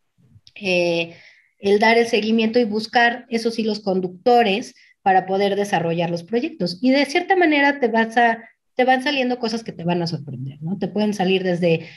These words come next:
eh, todo es una ganancia, desde una buena amistad, desde un buen negocio, desde una buena recomendación, desde una buena charla como la que estamos teniendo aquí.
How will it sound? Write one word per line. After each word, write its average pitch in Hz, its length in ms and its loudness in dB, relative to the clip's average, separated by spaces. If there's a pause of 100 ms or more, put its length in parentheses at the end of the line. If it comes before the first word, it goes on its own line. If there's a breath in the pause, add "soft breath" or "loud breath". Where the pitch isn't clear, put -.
(220 loud breath)
eh, 190 440 2
todo 285 180 2
es 285 100 -6
una 240 160 2
ganancia, 175 480 0
desde 170 260 0
una 220 240 2
buena 202 220 0
amistad, 226 540 0 (260 loud breath)
desde 196 340 -2
un 202 160 0
buen 190 160 0
negocio, 240 680 2
desde 190 260 -4
una 190 240 0
buena 185 240 0
recomendación, 190 1080 0 (280 loud breath)
desde 180 1160 2 (140)
una 220 260 4
buena 202 260 2
charla 226 380 4
como 175 220 -2
la 175 140 0
que - 60 -16
estamos 185 340 -4
teniendo 180 360 0
aquí. 269 540 -2